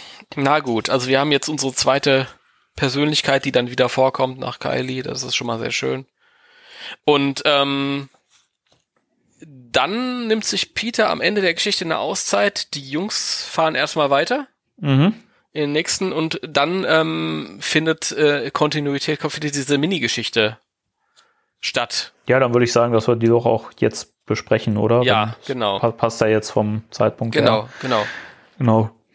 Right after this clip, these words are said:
Speaker 2: Who killed Laura Parr? Äh,
Speaker 1: Direkt ein bisschen schade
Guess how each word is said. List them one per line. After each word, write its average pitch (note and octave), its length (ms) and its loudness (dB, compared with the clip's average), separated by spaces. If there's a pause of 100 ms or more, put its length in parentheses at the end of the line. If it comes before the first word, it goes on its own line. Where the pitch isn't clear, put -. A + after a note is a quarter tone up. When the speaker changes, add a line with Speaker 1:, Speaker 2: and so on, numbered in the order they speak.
(480)
Speaker 2:
Who A3 140 2
killed D#3+ 440 0
Laura B2 340 4
Parr? - 480 0 (2500)
Äh, B2+ 120 4
Speaker 1:
Direkt B2+ 280 4
ein - 20 -4
bisschen G3 220 0
schade C3+ 480 0